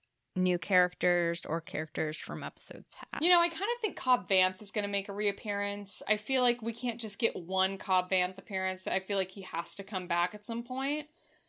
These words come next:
Speaker 2: So I'd be willing to
Speaker 1: Hmm.
Speaker 2: bet that we'll see him. I'm sure we'll get more Grief Karga, 'cause it seems like we haven't seen very much of him in this episode, and he's been, Ka-, or this season, and he's,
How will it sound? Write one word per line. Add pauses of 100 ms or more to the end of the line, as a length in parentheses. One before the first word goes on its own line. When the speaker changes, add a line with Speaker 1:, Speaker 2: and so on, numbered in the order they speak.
(160)
Speaker 2:
So (180)
I'd
be
willing
to
Speaker 1:
Hmm.
Speaker 2:
bet
that
we'll
see
him.
I'm
sure
we'll
get
more
Grief
Karga,
'cause
it
seems
like
we
haven't
seen
very
much
of
him (500)
in
this
episode,
and
he's
been,
Ka-,
or
this
season,
and
he's,